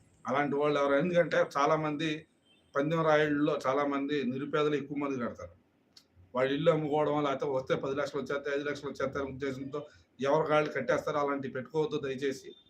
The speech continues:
ఎందుకంటే ఏ పార్టీ అధికారంలోకి వచ్చినా మనకు పెట్టేది ఏమి ఉండదు,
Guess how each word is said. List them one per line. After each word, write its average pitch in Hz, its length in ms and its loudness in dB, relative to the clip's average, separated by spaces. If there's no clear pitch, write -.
ఎందుకంటే 151 340 -2
ఏ 147 120 6
పార్టీ 147 400 0
అధికారంలోకి 143 600 0
వచ్చినా 139 460 -4
మనకు 151 240 2
పెట్టేది 165 380 4
ఏమి 170 180 4
ఉండదు, 180 400 2